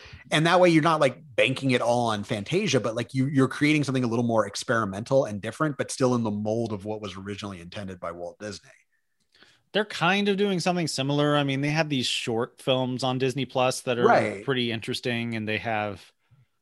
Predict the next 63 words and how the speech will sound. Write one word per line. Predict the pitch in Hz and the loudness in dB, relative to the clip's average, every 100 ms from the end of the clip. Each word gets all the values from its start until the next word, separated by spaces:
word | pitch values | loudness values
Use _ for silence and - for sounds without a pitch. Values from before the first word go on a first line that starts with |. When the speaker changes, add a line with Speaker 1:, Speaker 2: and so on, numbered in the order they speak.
| _ | _
Speaker 2:
this | |
thing | 135 | -6
called | 127 120 | -4 -4
Zenimation, | 107 110 120 113 98 98 - 120 113 113 113 | -4 -6 -4 -4 -4 -6 -4 -6 -6 -6 -8
which | 104 | -8
is | 98 | -12
supposed | - - 101 - | -14 -12 -12 -8
to, | 95 | -10
like, | 85 87 87 _ | -8 -10 -10 _
you | 90 | -12
know, | 85 - | -12 -14
meditate | 92 90 90 - 101 - | -12 -10 -10 -10 -12 -10
to. | 110 101 98 - _ _ _ _ _ _ _ _ _ _ | -10 -10 -12 -18 _ _ _ _ _ _ _ _ _ _
I | 101 | -4
guess | 131 147 - | -2 -2 -2
maybe | 120 113 120 | 0 0 2
they | 117 117 | 2 2
consider | 120 107 117 110 | 0 -2 -2 0
that. | 104 110 117 | 0 0 -2
I, | 120 117 - | -2 -2 -4
I, | 120 113 131 123 120 101 - | -6 -2 2 2 0 -4 -6
I | 147 | 0
Speaker 1:
What | 160 208 | 6 6
I'm | 175 | 6
Speaker 2:
can't | |
Speaker 1:
saying | - - | 6 4
is, | |
is | 143 | 4
if | |
Speaker 2:
imagine | 143 170 | 4 4
Speaker 1:
they're, | 175 | 4
Speaker 2:
they | 117 | 2
would | 113 110 95 _ _ _ _ | -2 -6 -10 _ _ _ _
Speaker 1:
I | 120 | -10
Speaker 2:
wanna | 120 127 | -4 0
Speaker 1:
guess | 240 | 0
Speaker 2:
do, | 202 | 2
Speaker 1:
what | |
I'm | 180 | 2
Speaker 2:
like, | |
a | 165 | 2
Speaker 1:
saying | 165 143 | 2 2
is, | 123 | -2
Speaker 2:
feature | 123 | -4
Speaker 1:
is | |
if | 135 | -6
Speaker 2:
film | - | -2
Speaker 1:
you're | 151 | -2
Speaker 2:
thing. | 143 | 0
Speaker 1:
going | 180 190 | 0 0
to | |
make | 165 147 | 0 -2
short | - 147 | -2 -2
films | 147 139 110 107 | -2 -4 -4 -6
anyway, | 123 104 90 90 | -6 -6 -8 -4
why | 107 | -4
not | 110 107 | -4 -8
put | 113 | -8
it | 101 | -6
under | 95 90 | -6 -8
the | 85 | -14
Fantasia | 87 85 90 80 | -16 -14 -14 -14
banner? | 76 80 - | -18 -20 -20